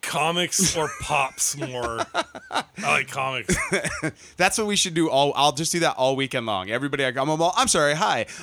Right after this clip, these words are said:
Speaker 2: I'm talking to, uh, you know, Stephen Frank from Silver. <laughs> Do you like comics or pops, <laughs> Stephen?
Speaker 1: Right.
Speaker 2: <laughs> And, uh, he's like, "I don't know what you're talking about."
Speaker 1: Can,
Speaker 2: <laughs>
Speaker 1: can we all, can we all just, uh, a, a small prayer to whatever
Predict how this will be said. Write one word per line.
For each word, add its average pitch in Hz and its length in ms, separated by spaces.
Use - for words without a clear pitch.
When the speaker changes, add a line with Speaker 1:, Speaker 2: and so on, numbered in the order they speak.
Speaker 2:
I'm 220 160
talking 175 420
to, 143 380
uh, 120 260
you 127 160
know, 123 140
Stephen 226 340
Frank 165 400
from 143 260
Silver. 156 520
<laughs> - 160
Do 180 100
you 302 140
like 247 400
comics 226 380
or 170 60
pops, - 400
<laughs> - 100
Stephen? - 500
Speaker 1:
Right. 127 480
Speaker 2:
<laughs> 156 160
And, 143 380
uh, 101 260
he's 110 120
like, 107 160
"I 98 80
don't 104 220
know 104 80
what 101 160
you're 87 80
talking 131 340
about." 139 320
Speaker 1:
Can, 190 200
Speaker 2:
<laughs> 165 200
Speaker 1:
can 196 160
we 262 180
all, 226 300
can 180 200
we 214 120
all 185 200
just, 143 380
uh, 165 40
a, 120 40
a 117 40
small 147 400
prayer 147 360
to 135 120
whatever 131 480